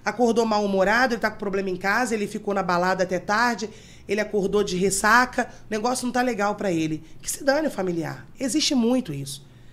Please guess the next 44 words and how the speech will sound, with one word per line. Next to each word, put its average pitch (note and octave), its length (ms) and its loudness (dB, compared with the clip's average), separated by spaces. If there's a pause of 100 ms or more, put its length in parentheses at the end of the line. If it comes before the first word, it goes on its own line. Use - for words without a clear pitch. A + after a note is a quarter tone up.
(320)
Existe A3+ 380 -2
bastante. F#3 580 -2 (340)
Então C#4 120 2
ele D#4 100 2
chega C#4+ 220 4
lá C4 60 2
pra B3+ 100 -2
você B3 180 0
e - 20 -2
fala C4+ 120 0
assim, C#4+ 80 0
"Olha E4+ 120 0
só, G#3 340 0 (340)
tem C4 120 -2
que B3+ 80 -12
fa-, B3+ 100 -4
levar B3+ 380 -2
pra C4 120 -6
fazer G#3+ 260 -4
tanato, C#4 520 0
porque - 200 -4
ela G#3 100 2
tá G3 120 -2
roxa, C4+ 580 6 (340)
ela A#3+ 180 4
tá A#3 120 -2
fedendo, B3 580 2
ela B3 140 2
tá B3+ 140 2
vazando." F#3+ 760 4 (960)
Você - 100 -8
já G#4 120 0
pensou A#3 380 2
você G#3+ 140 -4
escutar G#3 340 0
uma G#3 140 2
coisa G3 260 2
dessa F#3 400 4
de E3+ 80 -2
uma F3+ 120 0
pessoa? E3+ 600 0 (680)
Ou C4 120 8
se C#4 140 2
um, C4+ 60 4